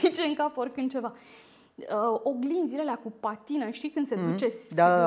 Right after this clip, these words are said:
Speaker 2: da, da.
Speaker 1: uh, argintul și începe
Speaker 2: Exact,
Speaker 1: să se
Speaker 2: începe să se
Speaker 1: păteze
Speaker 2: cojească,
Speaker 1: de
Speaker 2: da.
Speaker 1: la fum, de la,
Speaker 2: Da.
Speaker 1: uh, tavanul pe care efectiv se cojea zugrăveala. Deci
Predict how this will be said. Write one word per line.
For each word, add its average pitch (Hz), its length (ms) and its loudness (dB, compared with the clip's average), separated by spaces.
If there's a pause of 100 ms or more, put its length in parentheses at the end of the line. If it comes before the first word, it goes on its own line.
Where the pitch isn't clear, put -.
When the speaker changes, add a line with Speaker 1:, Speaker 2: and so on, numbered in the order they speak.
Speaker 2:
da, 160 160 4
da. 190 100 -4
Speaker 1:
uh, 185 80 -2
argintul 220 800 -2
și - 160 -12
începe 220 240 -2
Speaker 2:
Exact, 170 300 4
Speaker 1:
să 254 60 2
se 233 60 0
Speaker 2:
începe 190 200 2
să 180 60 -4
se - 60 -2
Speaker 1:
păteze 233 260 -2
Speaker 2:
cojească, 160 760 2
Speaker 1:
de 240 100 0
Speaker 2:
da. 226 60 0
Speaker 1:
la 208 180 -2
fum, 277 540 -4
de 175 120 -4
la, 185 240 -4
Speaker 2:
Da. 151 140 0 (400)
Speaker 1:
uh, 214 360 -2 (280)
tavanul 269 720 2
pe 226 120 -2
care 247 440 0 (600)
efectiv 403 520 0
se - 200 -4
cojea 285 420 2
zugrăveala. 240 840 -2
Deci 233 180 -8